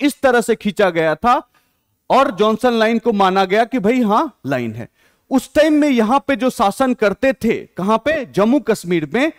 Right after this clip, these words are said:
जम्मू कश्मीर एक प्रिंसली स्टेट था। डोगरा शासन,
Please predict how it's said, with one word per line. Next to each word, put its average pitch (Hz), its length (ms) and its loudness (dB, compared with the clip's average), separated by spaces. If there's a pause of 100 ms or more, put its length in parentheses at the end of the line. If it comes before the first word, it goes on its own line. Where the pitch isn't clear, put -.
(300)
जम्मू 220 220 2
कश्मीर 240 360 -2
एक 247 160 -2
प्रिंसली 294 460 0
स्टेट 185 320 -2
था। - 300 -14 (320)
डोगरा 254 540 2
शासन, 165 600 -4